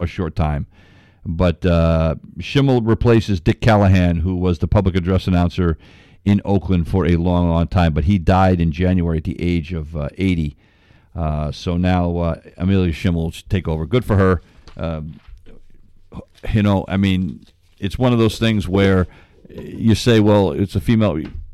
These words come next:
public address announcer," and you're like, "I didn't even realize that that was a, a thing." But, uh, you know, I guess it's another one of those, uh, glass ceilings that women had yet to, to, to really break.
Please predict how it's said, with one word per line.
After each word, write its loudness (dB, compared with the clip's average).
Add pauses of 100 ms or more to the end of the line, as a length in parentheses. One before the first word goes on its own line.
(100)
public 0
address -2
announcer," 0
and -2
you're 2
like, -2 (1400)
"I 0
didn't 4
even 2
realize 2
that -4
that 2
was 0
a, -4
a -8
thing." -2
But, -8 (140)
uh, -14
you -2
know, 2
I 0
guess -4
it's -6
another 2
one 2
of -2
those, -2 (480)
uh, 0
glass 0
ceilings -2
that -8
women 0
had -2
yet -4
to, -14
to, -8 (100)
to 0
really 0
break. -2